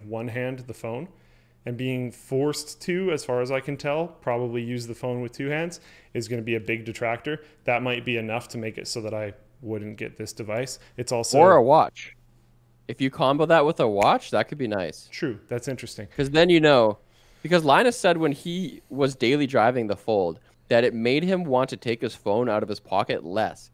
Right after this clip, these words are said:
Speaker 2: because it was such a commitment to, to take it out and open it that he used his phone less. But it, he also uses a watch, right? So if your watch is going off, like, "Oh, that's just a casual text, clear that.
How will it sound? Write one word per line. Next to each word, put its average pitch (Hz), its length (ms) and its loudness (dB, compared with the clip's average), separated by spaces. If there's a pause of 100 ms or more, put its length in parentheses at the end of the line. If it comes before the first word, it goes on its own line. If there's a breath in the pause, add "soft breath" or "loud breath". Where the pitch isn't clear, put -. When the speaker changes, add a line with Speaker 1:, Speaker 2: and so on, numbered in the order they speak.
(140)
Speaker 2:
because 123 200 -6
it 110 40 -8
was 104 120 -8
such 139 240 0
a 147 40 -2
commitment 104 600 -4
to, - 100 -8 (220)
to 110 80 -8
take 113 240 -6
it 110 60 0
out 98 120 2
and 90 140 -6
open 110 300 -2
it 76 120 -12 (560)
that 120 140 2
he 143 80 -4
used 190 260 0
his 165 120 -10
phone 220 260 4
less. 85 320 -6 (240 soft breath)
But 127 100 0
it, - 160 -4
he 190 160 0
also 196 260 4
uses 131 300 -2
a 95 80 -2
watch, 95 360 0
right? 107 160 0
So 107 340 0 (320 soft breath)
if 117 140 -4
your 165 100 6
watch 143 260 8
is 151 60 -10
going 131 220 2
off, 127 180 2
like, 131 160 0
"Oh, 165 180 6
that's 143 180 2
just 139 140 -10
a - 40 -12
casual 107 280 0
text, 110 340 -2
clear 92 260 -4
that. 98 280 0